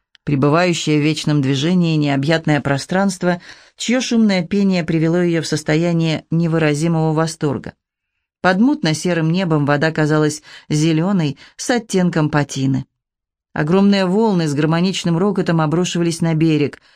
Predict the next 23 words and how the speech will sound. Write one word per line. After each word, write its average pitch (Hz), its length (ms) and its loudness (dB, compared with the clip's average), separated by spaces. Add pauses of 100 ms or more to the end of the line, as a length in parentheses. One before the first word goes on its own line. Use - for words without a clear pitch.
(280)
«О 160 140 -2
да, 151 420 -2 (540)
прекраснее 214 720 -2
нет 208 260 -2
ничего 160 460 -2
на 151 140 0
свете», 147 400 -2
прошептала 131 640 -6
Изора. 117 380 -6 (1120)
Она 196 140 -2
стояла 190 540 0
одна-одинёшенька 175 1080 0 (320)
под 165 180 -6
порывами 190 440 2
ветра, 190 500 0 (340)
насыщенного 202 640 0
мельчайшими 208 680 0
частичками 185 680 -2
воды, 156 460 0 (500)
одинокая 196 760 0 (300)
и 170 100 -4
бесконечно 175 640 0
счастливая. 156 760 -2